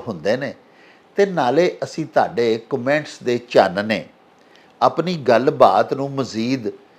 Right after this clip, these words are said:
ਸ਼ਿੰਗਾਰਨ, ਸੁਆਰਨ ਤੇ ਨਿਖਾਰਨ ਦਾ ਆਰ ਤੇ ਯਤਨ ਵੀ ਕਰਦੇ ਰਹਿੰਦੇ ਹਾਂ।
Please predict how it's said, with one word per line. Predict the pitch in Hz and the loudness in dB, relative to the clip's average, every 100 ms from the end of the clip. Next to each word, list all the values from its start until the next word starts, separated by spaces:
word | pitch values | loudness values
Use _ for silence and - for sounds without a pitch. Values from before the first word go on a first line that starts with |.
| _ _ - | _ _ -12
ਸ਼ਿੰਗਾਰਨ, | - 151 131 113 110 127 123 | -6 -4 6 6 6 4 -2
ਸੁਆਰਨ | - - 120 101 101 120 113 | -8 0 4 6 6 2 -2
ਤੇ | 123 | -6
ਨਿਖਾਰਨ | 113 113 - 110 87 101 113 | -4 -6 -6 -4 -2 -4 -4
ਦਾ | 104 95 107 - - | -2 0 0 -2 2
ਆਰ | 104 123 117 98 120 - _ _ _ _ | 4 6 4 2 -2 -6 _ _ _ _
ਤੇ | 156 156 | -4 0
ਯਤਨ | 123 117 156 160 | 2 2 2 0
ਵੀ | 180 | 0
ਕਰਦੇ | 175 113 92 90 107 | 2 2 2 -2 -2
ਰਹਿੰਦੇ | 90 82 85 | -2 -6 -12
ਹਾਂ। | 69 | -14